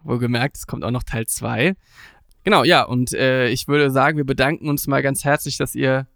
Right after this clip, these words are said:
ähm, zugehört habt. Äh, und ja, wenn ihr wissen wollt, ähm, wie sich alles Gehörte, also alles, was wir heute besprochen haben, in den Spielwerten widerspiegelt und auch in den Kampftaktiken, die man anwenden kann, ganz spannendes Thema, dann hört euch doch einfach Teil zwei ein,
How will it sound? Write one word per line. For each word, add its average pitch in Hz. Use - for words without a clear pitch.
ähm, 131
zugehört 165
habt. -
Äh, 139
und 135
ja, 117
wenn 127
ihr 127
wissen 196
wollt, 151
ähm, 135
wie 143
sich 135
alles 147
Gehörte, 156
also 135
alles, 151
was 147
wir 143
heute 143
besprochen 143
haben, 131
in 131
den 131
Spielwerten 135
widerspiegelt 127
und 120
auch 123
in 120
den 123
Kampftaktiken, 147
die 120
man 120
anwenden 120
kann, 127
ganz 127
spannendes 123
Thema, 160
dann 135
hört 170
euch -
doch 156
einfach 139
Teil 123
zwei 127
ein, 170